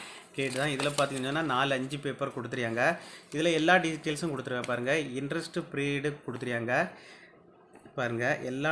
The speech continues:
detail, ஆனுவல் renewal fees, எல்லா டீடெயில்ஸும் கொடுத்துருக்காங்க. நமக்கு எவ்வளோ amount, எவ்வளோ charges பண்ணுவாங்க, எத்தனை percentage charges பண்ணுவாங்க, அதுக்கப்புறம் பாத்தீங்கன்னு சொன்னா, நம்ம எவ்வளோ amount எடுத்தா எவ்வளோ amount, எவ்வளோ நாளைக்குள்ள கட்டணும், எல்லா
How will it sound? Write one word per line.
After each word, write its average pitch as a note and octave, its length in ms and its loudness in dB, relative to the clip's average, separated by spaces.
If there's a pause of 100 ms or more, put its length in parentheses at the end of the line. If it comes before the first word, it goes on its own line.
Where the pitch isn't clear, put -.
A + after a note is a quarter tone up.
detail, C3+ 380 0
ஆனுவல் D3+ 340 2
renewal C#3 380 0
fees, A#2 260 -4 (160)
எல்லா D3 340 0
டீடெயில்ஸும் C3+ 440 -4
கொடுத்துருக்காங்க. A#2 480 -2 (100)
நமக்கு B2 220 -4 (100)
எவ்வளோ C3+ 180 0 (120)
amount, B2+ 280 -4 (120)
எவ்வளோ B2 180 0 (120)
charges A#2+ 380 -2
பண்ணுவாங்க, A#2 340 -2 (640)
எத்தனை C3+ 280 -4
percentage B2 380 -4 (120)
charges B2+ 380 -2
பண்ணுவாங்க, A#2 340 -2 (140)
அதுக்கப்புறம் C3+ 560 0
பாத்தீங்கன்னு A#2 440 -2
சொன்னா, B2 200 -2
நம்ம B2 160 -2 (120)
எவ்வளோ C#3+ 220 2 (100)
amount B2 320 0 (640)
எடுத்தா B2+ 240 0 (140)
எவ்வளோ C3+ 240 2
amount, B2+ 280 0 (100)
எவ்வளோ C#3 260 2
நாளைக்குள்ள B2+ 500 0
கட்டணும், A#2+ 420 -2
எல்லா D#3+ 280 4